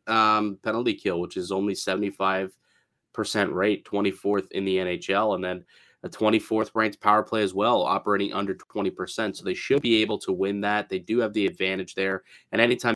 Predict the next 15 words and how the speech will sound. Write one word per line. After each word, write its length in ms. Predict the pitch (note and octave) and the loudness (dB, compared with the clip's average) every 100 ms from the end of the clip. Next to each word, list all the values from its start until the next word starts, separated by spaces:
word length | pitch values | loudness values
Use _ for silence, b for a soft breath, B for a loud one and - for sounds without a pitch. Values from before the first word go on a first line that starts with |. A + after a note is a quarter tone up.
| - - | -2 0
you 140 | G#2 | 2
have 100 | F#2+ | 2
Austin 360 | G2 G2 G2+ F#2 | 0 0 -2 -2
Matthews 440 | F#2 F2+ G2 F#2 | -2 -2 -4 -4
on 120 | F#2 | -4
a 20 | |
power 340 | E2+ F2 F2+ G2+ | -2 0 0 0
play, 360 | - A2 A2 - b b b b | 0 0 0 -4 b b b b
he, 240 | A#2+ A#2+ - | 2 2 2
he 160 | C#3+ C3+ | 6 8
has 200 | B2+ A2+ | 8 4
a 40 | |
chance 360 | - A2 G2 - | 0 0 0 -4
to 80 | |
score. 360 | - - C#2+ | -6 -4 -4